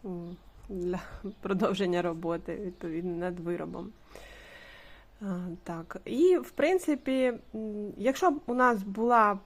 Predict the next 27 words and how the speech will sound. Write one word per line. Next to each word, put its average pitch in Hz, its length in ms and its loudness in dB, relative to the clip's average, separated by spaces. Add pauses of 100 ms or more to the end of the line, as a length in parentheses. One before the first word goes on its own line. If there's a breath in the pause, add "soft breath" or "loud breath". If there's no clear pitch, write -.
просто 220 460 2
лицьова 196 680 0
гладь, 370 580 4
то 202 440 2
оцього 202 540 0
всього 226 360 -2
було 202 280 0
б 185 80 -6
достатньо, 254 640 0
я 208 340 0 (120)
впевнена, 196 960 0 (520)
всі 220 640 -2
абсолютно 196 600 -4
впоралися 240 920 -2 (880 loud breath)
б 214 140 -2
з 202 40 0
закриттям 220 800 0
і 214 40 0
формуванням, 214 800 0
але 240 320 2
у 220 80 2
нас, 214 720 0
ем, 190 540 0
складний 208 560 0
ажур, 233 380 4
е, - 1300 -8
який 202 300 0